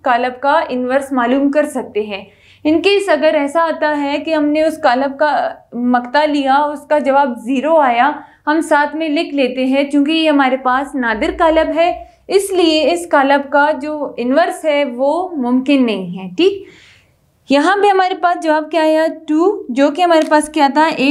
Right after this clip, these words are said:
determinant not equal to zero, यानी ज़ीरो के बराबर नहीं है, तभी इस कालब का, जो कालब ए है हमारे पास, इसका inverse मुमकिन है। ठीक, अब हम क्या मालूम करते हैं?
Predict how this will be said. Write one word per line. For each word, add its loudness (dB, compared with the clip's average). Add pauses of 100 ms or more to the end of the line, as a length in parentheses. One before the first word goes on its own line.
determinant 4 (920)
not 4
equal 2
to 2
zero, 4
यानी 6
ज़ीरो 4
के 2
बराबर 4
नहीं 4
है, 2 (440)
तभी 4 (120)
इस 0 (140)
कालब 0
का, 0 (200)
जो -6
कालब 0
ए -4
है 2
हमारे 2
पास, 2 (120)
इसका 0 (460)
inverse 2 (140)
मुमकिन 2
है। -8 (160)
ठीक, 2 (1500)
अब 2
हम 2
क्या 0
मालूम 0
करते -2
हैं? 0